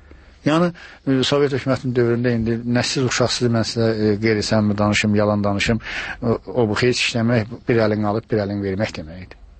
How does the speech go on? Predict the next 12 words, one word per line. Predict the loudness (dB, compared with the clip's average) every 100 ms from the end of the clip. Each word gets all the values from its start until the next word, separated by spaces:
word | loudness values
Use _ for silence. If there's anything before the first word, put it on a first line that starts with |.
| -20 -20 -20 -20 -6
Kim | 0 2
onu | 4 4
eləyə | 2 2
bilməsə, | -2 -2
o | -2
bu | -2
heç | -4 -4
də | -6
bir | -6
gün | -4
də | -4
saxlamazlar. | -6 -4 -4 -4 -2 -2